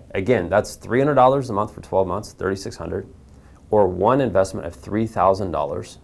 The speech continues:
all right, that will cover the training for the entire year. Now, you could take that same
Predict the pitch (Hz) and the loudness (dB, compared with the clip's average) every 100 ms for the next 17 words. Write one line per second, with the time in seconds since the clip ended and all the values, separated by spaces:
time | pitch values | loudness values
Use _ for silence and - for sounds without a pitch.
0 | - 82 85 - - - - - - - | -14 -10 -10 -10 -20 -20 -20 -20 -14 -2
1 | 87 90 87 - 110 101 101 - - - | 0 2 0 0 0 2 2 -2 -10 -8
2 | 107 95 90 - 85 - 85 78 78 - | -4 -4 -6 -10 -10 -4 -4 -4 -6 -12
3 | - - - - - - - - - - | -14 -20 -20 -20 -20 -20 -20 -20 -20 -8
4 | - 113 104 110 107 - 127 127 98 82 | 2 2 4 0 -2 0 0 2 0 0
5 | - - - 110 131 143 143 135 | -6 -10 -4 -2 0 0 -2 -6